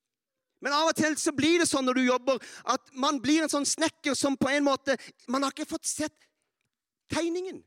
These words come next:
Og hvis en snekker går og har en detaljtegning med alle målene sine, så kan han fint gå der i månedsvis og sette opp en stender her og en stender der og en vegg der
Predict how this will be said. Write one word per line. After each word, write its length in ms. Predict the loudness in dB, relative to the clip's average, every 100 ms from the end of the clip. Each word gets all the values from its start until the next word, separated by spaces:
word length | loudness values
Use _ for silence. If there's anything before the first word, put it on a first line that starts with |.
| _ _ _ _ _ _ -4
Og 80 | -2
hvis 160 | 0 -2
en 160 | -4
snekker 560 | -4 -2 -4 -6 -10 -6
går 340 | -4 -2 -2 -4 _ _ _ _ _ _ _ _ _ _ _
og 80 | -2
har 200 | 0 0
en 120 | 0 -2
detaljtegning 960 | -6 -4 -4 -4 -6 -4 -4 -4 -6 -10 _ _ _ _ _ -6
med 80 | -2
alle 160 | 0 0
målene 380 | 0 -2 -2 -6
sine, 300 | -10 -10 -10 -12
så 140 | -12 -10
kan 160 | -6 -4
han 100 | -4
fint 320 | -6 -6 -6
gå 140 | -2 0
der 200 | 2 2
i 80 | 2
månedsvis 800 | 4 4 2 -2 -6 -4 -6 -8 -8
og 100 | -4
sette 260 | -2 -2 -4
opp 100 | -6
en 80 | -6
stender 540 | -2 -2 -2 0 0 0
her 380 | 0 0 -2 -8 -4
og 100 | -2
en 100 | -2
stender 540 | -2 -2 0 0 0
der 320 | 2 2 2 0
og 80 |
en 120 | -2 0
vegg 260 | -2 -2 -2
der 360 | -2 -2 -6